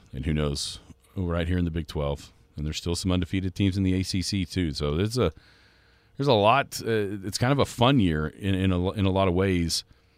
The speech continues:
because there's not that dominant couple of teams. It really seems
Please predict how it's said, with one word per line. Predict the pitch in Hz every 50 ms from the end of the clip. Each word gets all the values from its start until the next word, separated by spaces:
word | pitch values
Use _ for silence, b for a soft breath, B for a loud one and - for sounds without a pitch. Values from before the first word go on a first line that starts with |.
| b b b b b b
because | _ 101 87 - - 110 104 98 87 95
there's | 101 98 95 90 85
not | 92 95 95 98 98 95 - -
that | 98 92 92 - 95
dominant | 87 90 90 92 90 90 90 90 87 - _ _ _ _ _ _ _ -
couple | - - 110 95 - 104 98 95
of | 90 -
teams. | - 110 104 92 82 71 67 65 - - - - - - -
It | - 92 82 - -
really | 90 82 92 98 101 98 98
seems | 95 - - 95 92 90 92 85 - - -